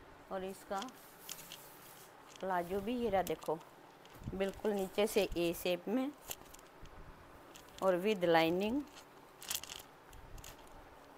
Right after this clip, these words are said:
और ये रहेगा इसका दुपट्टा। रेट सबका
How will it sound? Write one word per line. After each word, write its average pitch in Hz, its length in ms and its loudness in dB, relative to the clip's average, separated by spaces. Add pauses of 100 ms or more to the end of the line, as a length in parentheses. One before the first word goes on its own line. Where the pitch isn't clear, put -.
(920)
और 180 120 4
ये 185 180 2
रहेगा 156 280 6
इसका 165 320 2
दुपट्टा। 196 600 2 (1200)
रेट 196 240 4
सबका 196 540 4